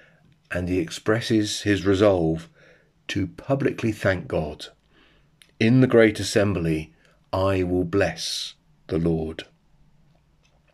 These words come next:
As I finish, sometimes like David, we come under such fierce attack, be it from people, circumstances, temptation, or the devil, that just to stand firm is a great triumph.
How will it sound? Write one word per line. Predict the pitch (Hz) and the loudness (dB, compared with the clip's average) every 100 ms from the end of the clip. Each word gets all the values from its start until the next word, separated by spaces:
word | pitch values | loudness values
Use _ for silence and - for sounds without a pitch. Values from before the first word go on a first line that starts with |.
| - - - - | -20 -20 -20 -8
As | - | 2
I | 151 - | 4 6
finish, | 135 92 120 - - - - | 4 4 2 -2 -10 -18 -14
sometimes | - 135 123 117 113 104 | 4 4 8 8 8 6
like | 101 82 | 4 4
David, | 123 127 87 87 | 4 4 4 2
we | 98 101 | 2 2
come | 113 113 | 2 4
under | 113 107 98 | 4 2 0
such | - 127 - - | 0 0 0 -4
fierce | - 107 104 101 | 0 2 2 -2
attack, | 92 120 104 82 - - _ _ - - _ _ _ - | -4 -2 -2 -4 -14 -20 _ _ -20 -20 _ _ _ -2
be | 92 | 0
it | - | 0
from | - 85 | -4 -4
people, | 82 123 110 127 131 - _ _ _ _ _ _ - | 0 0 2 0 -2 -8 _ _ _ _ _ _ -10
circumstances, | - - 101 92 92 - 95 90 - 120 120 - _ _ _ _ - | -6 0 0 0 -4 0 0 0 -4 -6 -6 -12 _ _ _ _ -10
temptation, | - 95 82 120 113 110 127 147 156 _ _ _ _ _ | -4 -4 -2 0 0 0 -2 -4 -6 _ _ _ _ _
or | - 90 | -4 -2
the | 90 | 2
devil, | 101 98 82 78 _ _ _ _ - - - - - | 2 2 -2 -8 _ _ _ _ -14 -10 -10 -12 -6
that | - | -4
just | - 123 127 - | 4 4 4 0
to | |
stand | 113 - 120 113 | 0 2 2 2
firm | - 139 113 85 85 82 - | 4 6 6 4 0 -2 -4
is | 85 | -4
a | 87 | -2
great | 95 92 - | 0 -2 -4
triumph. | - 98 98 82 78 - - | 0 2 2 0 -6 -18 -20